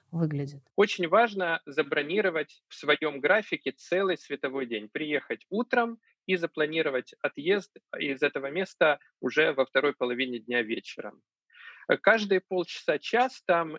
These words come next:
Speaker 2: есть экскурсии на разных языках, и экскурсия вот здесь, она обязательна. Поскольку территория огромная, вся экскурсия проходит в формате аудиогида, но при этом с экскурсоводом. Соответственно,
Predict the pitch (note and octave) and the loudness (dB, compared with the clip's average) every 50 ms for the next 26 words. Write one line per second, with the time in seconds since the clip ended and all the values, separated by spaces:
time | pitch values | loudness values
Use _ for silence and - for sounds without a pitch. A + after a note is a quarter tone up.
0 | - - D3 D3 C#3 - _ _ _ - - - - A3+ A#3+ A#3 G#3+ - - F#3+ | -10 -6 -4 -4 -4 -6 _ _ _ -20 -20 -10 -6 -4 -4 -4 -4 -4 -4 -4
1 | E3+ D#3 D3+ C#3+ C#3 C3 A#2+ - - - - C#3 B2+ B2 D3 C#3+ - A3+ B3 A#3+ | -4 -2 -2 0 0 0 0 -4 -10 -12 -10 -8 -6 -6 -4 -2 0 0 0 -2
2 | - - _ _ _ _ _ - F#3 F3+ - - E3 - - - - A#3+ C4+ D4+ | -4 -12 _ _ _ _ _ -6 -6 -2 0 -2 -2 -2 -6 -6 0 0 0 0
3 | C4+ - - F#3 E3 D3 C3+ D3 C3+ C3+ C3 C#3 F#3 G#3+ - - - C#3 C3+ C#3+ | 0 0 2 2 2 2 2 0 -2 0 0 2 2 2 2 0 -2 -2 0 0
4 | C#3+ C3+ B2+ C3 A#2+ B2 G#2 G#2 - - - G2+ G2+ G#2 G2+ A2+ - _ _ _ | -2 -2 -2 0 0 2 0 0 -2 -8 -16 -14 -14 -16 -16 -18 -20 _ _ _
5 | - - - - G3+ G3+ - - F3 - F3+ F3 F3 - - F#3 E3+ D3+ D3+ D3 | -2 0 0 0 -2 0 -2 -4 -2 0 2 0 2 0 0 0 0 2 2 2
6 | - D#3 D3 C#3+ E3 G#3 C4+ D4 D4 C#4 C4+ B3+ B3 A3+ F#3+ - - G3 G3+ F#3 | 2 0 0 0 0 0 -2 -2 -4 -4 -4 -4 -6 -8 -12 -6 -2 -2 -2 -2
7 | - - - - G3+ F#3+ - - - E3 D3 - _ - C#3+ - - - F#3 E3+ | -2 -8 -8 -6 -6 -6 -4 -2 -2 -2 -2 -2 _ -2 -2 0 0 0 0 0
8 | D#3+ C#3+ - _ - D3 C#3 C#3+ D#3+ D#3+ D3+ - - D3 C3 - - _ _ _ | 0 -2 -4 _ -2 -2 0 0 0 0 0 0 2 2 2 2 0 _ _ _
9 | _ - D#3+ D3+ D3+ D3 C3 C#3 C#3+ C#3 C3 B2 C3+ E3+ G#3 F#3 E3 D#3+ B2 A2+ | _ 2 2 2 2 0 -4 -4 -4 -4 -4 -4 -6 -6 -2 2 4 2 2 2
10 | A2 A2+ _ _ _ C3 B2+ C3+ D3 - - - C#3 C#3 C#3+ C#3 - B2+ B2 - | -2 -12 _ _ _ -6 -4 -2 -4 -4 -4 -4 -2 -2 -2 -2 -2 -6 -8 -12
11 | - B2+ - - - - - - - - C3 A#2+ A2+ A2+ G#2 F#2+ F2 G#2 - - | -16 -20 -20 -18 -16 -16 -16 -4 -2 -2 -2 -2 -4 -8 -8 -10 -10 -12 -10 -8
12 | - - - - C#3 C#3 - - - - B2+ B2 A#2 A2 A2+ | -8 -8 -4 -2 -2 -2 -2 -2 -4 -2 -2 0 -2 -2 -4